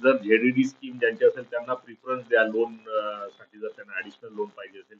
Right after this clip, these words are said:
किंवा काही त्यांना गरज असेल. याचा एक फायदा पण, अ, म्हणजे त्याच्यासाठी मिनिस्ट्रीने एक, अ, झेडईडी स्कीम काढलेली आहे आणि त्याच्यात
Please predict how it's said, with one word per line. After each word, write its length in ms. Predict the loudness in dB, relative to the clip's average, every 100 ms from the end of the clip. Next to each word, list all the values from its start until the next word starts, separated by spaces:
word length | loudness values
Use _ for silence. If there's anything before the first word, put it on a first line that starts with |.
| _
किंवा 260 | _ -20
काही 280 | -20 -20 -20 _ _
त्यांना 240 | -20 _ _
गरज 200 | -20 -20
असेल. 280 | _ _ _ _ _ _ _ _ _ _ -12
याचा 260 | -8 2
एक 180 | 2 2
फायदा 240 | -2 2 2
पण, 240 | 0 -2
अ, 80 | 0
म्हणजे 440 | 0 -2 -6 -18
त्याच्यासाठी 680 | -18 -18 -20 -20 -18 -16 -16 -18
मिनिस्ट्रीने 500 | -18 -20 _ _ -18
एक, 200 | -18 -8
अ, 100 | -8
झेडईडी 420 | -6 -10 -12 -20
स्कीम 320 | -20 _ -20 -12
काढलेली 440 | -10 -10 -14 -20
आहे 120 | -20
आणि 80 | -16 -10
त्याच्यात 240 | -4